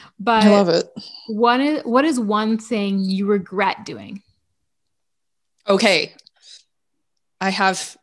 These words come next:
Speaker 2: this is a two-parter for me. Okay.
Speaker 1: Okay.
Speaker 2: Uh, the th-, okay. So the thing I regret doing, I'll, s-, I'm gonna flip it because it's, I feel like it's all things I regret not doing. And this kinda goes back to my having fun.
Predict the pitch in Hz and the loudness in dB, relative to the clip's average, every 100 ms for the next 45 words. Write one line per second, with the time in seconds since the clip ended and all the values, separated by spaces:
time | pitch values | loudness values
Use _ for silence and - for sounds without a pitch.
0 | _ - 196 190 190 180 196 175 139 - | _ -4 -4 -2 -6 -6 -6 -8 -10 -12
1 | - - - - 175 - - _ - _ | -16 -18 -18 -6 -4 -2 -6 _ -20 _
2 | _ 220 - _ _ _ 185 180 175 165 | _ -14 -14 _ _ _ 0 2 0 -2
3 | 156 - _ _ _ _ _ _ _ _ | -6 -12 _ _ _ _ _ _ _ _
4 | _ _ _ 202 208 214 233 196 185 - | _ _ _ -4 -4 -4 -2 -2 -2 -6
5 | - - 202 180 175 175 202 190 220 220 | -8 -4 -2 -2 -4 -8 -10 -8 -2 -2
6 | 254 269 233 208 175 175 180 151 170 190 | -2 -4 -4 -2 -4 -4 -6 -6 -6 -8
7 | - 175 175 - - _ - 170 165 165 | -6 -6 -4 -8 -14 _ -10 -6 -8 -8
8 | 151 - - 196 165 151 - 185 185 170 | -8 -8 -6 -4 -4 -6 -6 -2 2 2
9 | 175 175 170 170 185 170 170 160 151 135 | 2 0 -4 -4 -6 -4 -4 -2 -2 -4
10 | 151 143 - - 82 - 208 _ - - | -2 -6 -4 -6 -8 -8 -14 _ -20 -20
11 | _ _ _ _ 196 196 190 220 196 190 | _ _ _ _ 4 4 2 -2 0 0
12 | 185 - 170 165 - 160 160 - 156 151 | 0 0 -2 -4 -8 -8 -6 -6 -6 -8
13 | - - - | -12 -14 -14